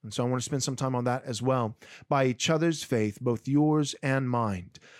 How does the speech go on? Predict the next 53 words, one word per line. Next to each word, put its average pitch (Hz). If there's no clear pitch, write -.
Uh, 131
I 143
want 147
you 180
to 196
know, 180
brothers, 165
that 147
I 123
have 120
often 160
intended 147
to 139
come 185
to 196
you, 175
but 139
thus 131
far 165
I've 143
been 127
prevented, 175
uh, 107
in 131
order 175
that 151
I 143
may 135
reap." 147
I 135
wanna 165
come 143
to 120
you 131
so 156
that 139
I 135
can 123
reap 196
some 147
harvest 156
among 170
you, 117
as 147
well 156
as 156
uh, 135
among 143
the 135
rest 165
of 131
the 139
Gentiles. 120